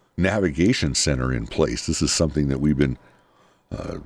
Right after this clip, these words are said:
told it was gonna be done by the end of the year, but now with the covid situation, I don't even know if you can put folks in a navigation center because of the close proximity over there. They're building it over off of, uh,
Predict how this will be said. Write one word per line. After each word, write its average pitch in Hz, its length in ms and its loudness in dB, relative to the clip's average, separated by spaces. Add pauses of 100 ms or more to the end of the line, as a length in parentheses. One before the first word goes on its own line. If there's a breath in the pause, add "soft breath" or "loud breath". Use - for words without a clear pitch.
(140)
told 107 320 4
it 90 40 4
was 78 140 2
gonna 95 160 2
be 87 120 6
done 87 240 2
by 80 120 2
the 80 160 2
end 90 120 2
of 76 100 0
the 76 100 2
year, 92 320 6
but 76 140 0
now 85 180 2
with 80 140 -2
the - 80 -6
covid 123 400 2
situation, 80 640 2
I 85 80 4
don't 92 140 2
even 78 180 -2
know 82 140 2
if 80 100 -4
you 78 80 0
can 71 140 -6
put - 200 -2
folks - 320 2
in 175 120 4
a 151 40 0
navigation 69 680 -2
center 73 360 0 (800 soft breath)
because 87 260 0
of 73 100 2
the - 80 0
close 92 320 0
proximity 80 600 2
over 73 220 4
there. 78 360 4 (440 soft breath)
They're 73 100 -8
building 78 340 0
it 73 100 0
over 78 280 4
off 78 200 2
of, 71 260 -4
uh, 67 160 -2